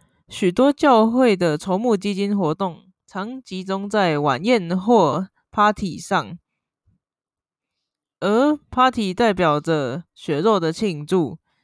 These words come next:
现在 party 被认可了，是因为金钱流向了教会，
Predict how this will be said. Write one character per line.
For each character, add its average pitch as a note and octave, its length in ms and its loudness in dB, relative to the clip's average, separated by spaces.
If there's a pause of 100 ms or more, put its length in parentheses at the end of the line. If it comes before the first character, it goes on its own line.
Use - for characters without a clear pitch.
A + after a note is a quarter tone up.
(260)
现 B3+ 280 -8
在 A3+ 320 0
party G#3 380 0
被 G3 160 0
认 F#3 220 -2
可 A2 260 -4
了， G2 240 -8 (260)
是 C4+ 240 -6
因 B3+ 140 -8
为 A3+ 260 2
金 A3+ 280 -6
钱 F#3+ 200 0
流 D3 160 0
向 F#3+ 220 0
了 D3 140 -2
教 E3 280 2
会， D#3+ 380 -4